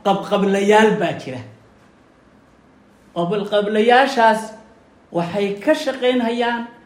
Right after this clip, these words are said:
in ay dowladaha Geeska Afrika,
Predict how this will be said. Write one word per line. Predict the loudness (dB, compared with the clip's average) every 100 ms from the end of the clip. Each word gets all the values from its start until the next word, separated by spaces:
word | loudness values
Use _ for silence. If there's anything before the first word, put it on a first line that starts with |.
| _ _ -8
in | -6 -6 -6
ay | -6 -8 -12 -18 _ _ -6
dowladaha | 2 4 6 6 6 2 0 -2 -6 -18 -20 _ _ _
Geeska | 0 4 4 0 -8 -4
Afrika, | -4 -2 -6 -4 -6 -6